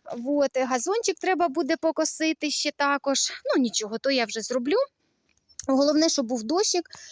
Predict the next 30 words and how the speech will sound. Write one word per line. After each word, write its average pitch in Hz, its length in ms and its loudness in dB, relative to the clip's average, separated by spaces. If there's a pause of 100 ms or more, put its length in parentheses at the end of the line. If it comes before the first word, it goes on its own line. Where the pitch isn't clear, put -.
(160)
Головне, 294 440 2
що, 269 280 0
знаєте, 311 300 2
все 277 300 0
оживає, 311 680 2
все 277 380 0 (100)
починає 254 500 0
вологою 311 580 0
насочуватись. 285 800 -4
Це 254 80 -8
дуже 226 300 -4
хорошо. 277 460 0 (580)
От, 247 420 -2
щоб 254 120 -2
взиму 302 340 2
все 277 220 0
пішло 240 380 -2
все-таки 240 460 -2
з 202 80 0
вологою, 233 680 2
да, 269 260 2
а 240 160 2
не 233 120 2
з - 80 0
сухою 240 500 2 (280)
такою 247 340 2
погодою, 233 520 2
таким 254 300 0
сухим 240 400 0
ґрунтом. 214 600 0